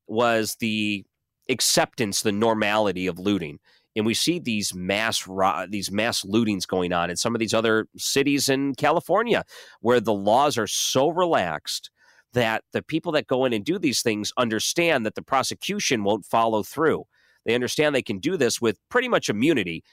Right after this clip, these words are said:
as long as they keep with under a certain threshold, which is a pretty high bar of a threshold, to the point where some of these major retailers are locking up all their goods and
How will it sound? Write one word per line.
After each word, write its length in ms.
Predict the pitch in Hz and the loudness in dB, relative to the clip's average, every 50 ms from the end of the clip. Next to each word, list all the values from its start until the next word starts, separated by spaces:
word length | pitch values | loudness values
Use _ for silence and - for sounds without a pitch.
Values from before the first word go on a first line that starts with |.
| _ _ | _ _
as 140 | - 113 101 | -4 -2 0
long 220 | 120 135 165 170 151 | 2 2 2 2 0
as 80 | 123 | 0
they 100 | 135 120 | -2 -2
keep 220 | - - 143 110 - | -2 -2 -6 -6 -4
with 120 | 117 - | -2 0
under 280 | 123 123 117 117 117 113 | 0 0 2 0 0 0
a 100 | 101 104 | 0 -2
certain 320 | - - - 139 - 107 | -2 -2 -2 -2 -4 -4
threshold, 500 | - - 131 131 120 - - 98 95 87 | -4 -2 0 0 0 0 0 -2 -2 0
which 200 | 98 107 - - | -2 -4 -4 -4
is 100 | 98 - | -6 -8
a 60 | 90 | -6
pretty 240 | - - 151 139 110 | -2 -2 0 0 2
high 160 | 101 101 98 | 0 0 0
bar 340 | 90 87 104 95 90 78 76 | 0 2 2 2 2 2 0
of 60 | 78 - | -4 -10
a 60 | - | -14
threshold, 480 | 78 - 92 82 80 - - 65 67 - _ - - - - - - | -12 -8 -6 -6 -6 -8 -10 -12 -14 -14 _ -20 -20 -20 -20 -20 -14
to 80 | - 107 | -8 -6
the 80 | 110 92 | -6 -4
point 280 | - 160 185 - - | -2 0 0 0 0
where 100 | 135 127 | -2 -2
some 200 | - - 147 123 | 0 0 0 0
of 40 | 120 | -2
these 180 | 113 104 98 110 | -2 -4 -2 -2
major 260 | 117 110 90 104 92 | -4 -4 -4 -4 -4
retailers 560 | 107 147 165 - - 117 98 95 95 95 - | -2 -4 -4 -2 0 0 0 0 0 -2 -2
are 80 | 98 92 | -2 -4
locking 480 | 87 95 107 117 123 - - 127 117 | -2 0 0 0 0 0 -2 -2 0
up 140 | 123 117 - | 0 0 0
all 160 | 110 101 101 | 0 0 0
their 140 | 95 98 92 | 0 -2 -4
goods 600 | 90 - 131 165 143 87 78 - - - - - _ _ _ _ _ _ _ _ _ _ _ _ _ - | -2 2 2 2 2 2 0 -4 -10 -10 -10 -12 _ _ _ _ _ _ _ _ _ _ _ _ _ -2
and 440 | 110 110 110 107 104 101 101 101 | 0 0 2 2 0 0 -2 -4